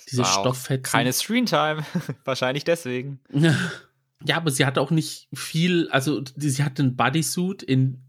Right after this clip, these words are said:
Speaker 1: Nude und dann nur so Fetzen mit Tie-Dye drauf. Und das fand ich persönlich jetzt zu wenig.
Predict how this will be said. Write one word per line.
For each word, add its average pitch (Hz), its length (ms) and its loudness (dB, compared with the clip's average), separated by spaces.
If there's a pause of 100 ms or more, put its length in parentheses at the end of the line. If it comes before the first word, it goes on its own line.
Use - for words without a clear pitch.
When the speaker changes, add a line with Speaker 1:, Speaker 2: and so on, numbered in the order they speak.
Speaker 1:
Nude 156 520 0 (240)
und 139 160 0
dann 143 160 4
nur 160 140 4
so 147 120 2
Fetzen 151 480 0
mit 110 240 -4
Tie-Dye 107 500 0
drauf. 90 400 -12
Und 120 220 -4
das - 320 -8
fand 127 300 -4
ich 131 160 -10
persönlich 123 340 0
jetzt - 240 -4
zu 110 160 -2
wenig. 123 580 -2